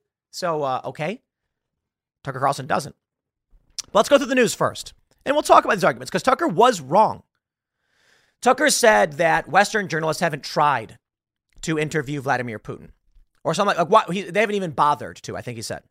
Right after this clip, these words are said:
And the reality is many journalists did, but many of them work for state propaganda outlets. So I give this one a fifty-fifty. I certainly think Western journalists have tried, but if your criticism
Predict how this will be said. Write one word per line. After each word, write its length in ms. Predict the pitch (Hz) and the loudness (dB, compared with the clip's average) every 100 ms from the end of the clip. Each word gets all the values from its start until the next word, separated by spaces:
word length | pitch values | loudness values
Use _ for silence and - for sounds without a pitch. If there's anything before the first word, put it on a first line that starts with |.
| _ | _
And 340 | _ _ _ 202 | _ _ _ 4
the 40 | |
reality 260 | 277 294 294 | 4 4 0
is 120 | 196 | -2
many 180 | 254 269 | -2 0
journalists 360 | 262 254 175 | 0 0 -2
did, 500 | 127 262 185 147 165 _ _ _ | 2 4 4 0 -4 _ _ _
but 140 | 202 208 | -2 0
many 160 | 262 | -2
of 80 | 233 | 0
them 140 | 247 | 2
work 180 | 226 240 | 2 2
for 100 | 226 | 2
state 160 | - 220 | 0 2
propaganda 420 | 196 160 165 160 | 0 0 -4 0
outlets. 580 | 185 185 - - - - _ _ - | 0 0 -4 -8 -8 -8 _ _ -8
So 440 | - 190 185 165 _ _ _ _ - | 4 6 6 0 _ _ _ _ -4
I 60 | |
give 120 | 269 311 | 0 2
this 80 | |
one 100 | 277 | 4
a 40 | 233 | 6
fifty-fifty. 680 | 226 160 - 214 - 92 123 _ _ _ _ - - - | 4 4 2 2 2 -14 -14 _ _ _ _ -20 -20 -10
I 60 | |
certainly 320 | - 233 202 202 | 2 2 2 -2
think 220 | 196 143 | -2 2
Western 340 | 170 170 160 | 2 2 -2
journalists 220 | 151 147 | -4 -4
have 120 | 143 - | -6 0
tried, 220 | 170 156 | 2 2
but 100 | 160 | -2
if 80 | 170 | -2
your 240 | 160 135 _ _ | -2 -4 _ _
criticism 680 | 277 311 285 160 117 113 | -2 0 0 -4 -6 -12